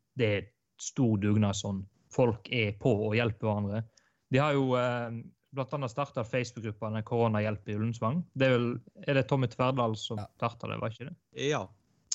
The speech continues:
Speaker 1: Ja, og der, der får de jo, eh, informasjon og hjelp om alt. <laughs> Shout out! <laughs> Der får de informasjon og hjelp av, eh,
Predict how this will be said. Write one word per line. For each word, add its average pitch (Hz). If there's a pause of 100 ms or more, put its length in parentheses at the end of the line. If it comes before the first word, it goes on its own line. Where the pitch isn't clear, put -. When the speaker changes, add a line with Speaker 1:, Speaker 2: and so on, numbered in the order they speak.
(260)
Speaker 1:
Ja, 110
og 120
der, 127
der 131
får 127
de 117
jo, 104
eh, 104 (540)
informasjon 139
og 117
hjelp 120
om 117
alt. 117 (480)
<laughs> 147 (540)
Shout 240
out! 247 (280)
<laughs> 165
Der -
får 151
de 156
informasjon 147
og 123
hjelp 139
av, 123
eh, 117